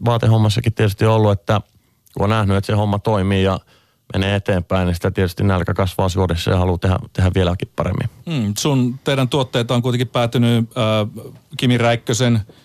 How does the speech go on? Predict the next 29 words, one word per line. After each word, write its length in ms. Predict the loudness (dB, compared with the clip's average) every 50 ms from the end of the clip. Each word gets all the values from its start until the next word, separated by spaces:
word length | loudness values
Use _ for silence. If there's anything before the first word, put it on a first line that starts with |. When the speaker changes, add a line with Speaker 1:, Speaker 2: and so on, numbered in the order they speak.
| -20 -14 -6
Speaker 2:
Teemu 240 | -2 0 0 0 2
Selänteen 720 | 2 0 2 2 0 0 0 0 0 2 2 0 0 -2 -2
päälle. 360 | -2 -2 0 0 0 0 -2 -2
Äh, 760 | -2 -4 -10 -18 -20 _ _ _ -2 0 0 2 2 0 2 0
Jack 180 | 0 0 0 0
Osborne, 640 | -2 -2 -2 -2 -2 -2 0 2 2 4 2 2 0 -2 -6 _ -6 -4
Ozzy 200 | -2 0 0 0
Osbournen 400 | 0 0 -2 -2 0 0 0 0
poika, 380 | 0 0 0 0 0 0 -2
äh, 80 | -2 -2 -4 _ _ _ _ _ -6 -4 -2 0 0 -2 -2 -4 -2
Black 160 | -2 0 0 0
Sabbathin 400 | -2 -2 -2 -2 -2 -2 -2 -2
kitaristi 540 | -2 -2 0 0 0 0 -2 -2 -4 -4
Tony 220 | -2 0 0 2 2 2 2 2
Iommi 340 | 2 2 2 2 2 2 2
on, 300 | 2 2 2 2 2 2
äh, 640 | 2 2 0 0 -2 -2 -4 -8 -10 -12 -14 -10 -4
tota, 260 | -4 -4 -2 -2 0
Black 180 | 0 0 0 0
Sabbath 360 | -2 -2 0 -2 -2 -4 -8 -20 -20 -20 -20 -20 _ _ _ -2 0
D 200 | 0 2 2 2
V 200 | 2 2 2 2
D:llä 260 | 0 0 0 0 0
tai 200 | 0 0 0 0
siis 240 | 0 0 -2 -2 0
dokkarissa 640 | -2 -2 -2 -2 -2 -2 -2 -2 -2 -2 -2 -2 -2 -4 -6 _
teidän 260 | -4 -2 0 0 0 0
paitanne 360 | 0 -2 0 0 0 0 0
päällä. 360 | 0 -2 -2 -2 -2 -4 -4